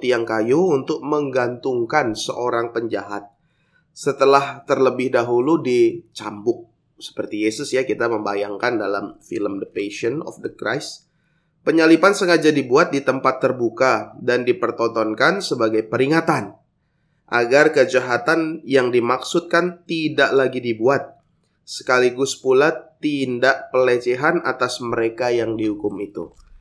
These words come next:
Jadi, untuk memperingatkan, ya, supaya tidak terjadi lagi kejahatan seperti itu, sekaligus juga mempermalukan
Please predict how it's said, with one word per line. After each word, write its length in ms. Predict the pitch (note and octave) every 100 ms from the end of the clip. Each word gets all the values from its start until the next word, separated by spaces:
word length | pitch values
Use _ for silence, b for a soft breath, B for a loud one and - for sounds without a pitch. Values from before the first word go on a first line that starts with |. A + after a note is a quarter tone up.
| _
Jadi, 320 | - A2 A#2 D#3
untuk 320 | C3+ - B2
memperingatkan, 1300 | A#2 A2+ A2+ A2 G#2+ - B2+ C#3 D3+ D#3 D#3+ D#3+ D3+
ya, 400 | G2+ - - -
supaya 560 | - A2+ A#2 A#2 A2+
tidak 320 | A#2 A#2 -
terjadi 480 | B2 A2+ A2+ D3+ D#3
lagi 400 | C#3+ A#2+ A#2 A#2
kejahatan 560 | A#2 G#2+ A2 G#2 G#2+ G#2
seperti 640 | G#2 G#2 G#2 G#2 G2+ G2+
itu, 320 | - D#3+ G3+ B B B -
sekaligus 560 | - B2+ B2+ B2+ C#3
juga 320 | C3 A#2+ D3+
mempermalukan 1300 | D3+ D#3+ D3 D3 C#3 B2+ A#2+ A2+ - D3 D3+ F#3 F#3